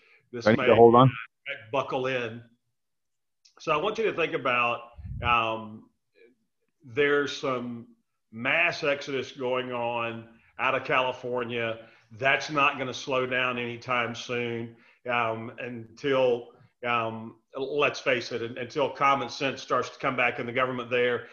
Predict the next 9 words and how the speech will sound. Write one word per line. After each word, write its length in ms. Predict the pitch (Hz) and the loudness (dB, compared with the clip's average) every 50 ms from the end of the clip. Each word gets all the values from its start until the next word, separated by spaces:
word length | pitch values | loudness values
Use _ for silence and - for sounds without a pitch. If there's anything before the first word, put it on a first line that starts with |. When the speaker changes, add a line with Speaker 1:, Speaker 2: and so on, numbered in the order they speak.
| - - _ | -20 -20 _
Speaker 1:
That's 260 | 120 135 143 139 - 156 | 0 0 0 0 0 0
not 160 | 139 131 127 | 0 0 0
gonna 180 | 123 123 123 | 0 -2 0
happen 520 | 113 127 120 - 117 - 120 117 120 117 117 | 0 2 2 0 0 0 -4 -4 -2 -2 -2
with, 240 | 120 117 113 151 - - 131 | 0 -2 -2 -4 -6 -6 -4
uh, 220 | 120 120 117 113 | -2 -2 -2 -4
Democrats 500 | 127 127 127 120 - 139 127 123 120 - | -6 -8 -8 -6 -4 -2 -2 -2 -2 -2
out 240 | 135 120 117 120 - | -2 -2 -2 -2 -4
there. 300 | 127 120 120 113 110 | -4 -4 -2 -4 -6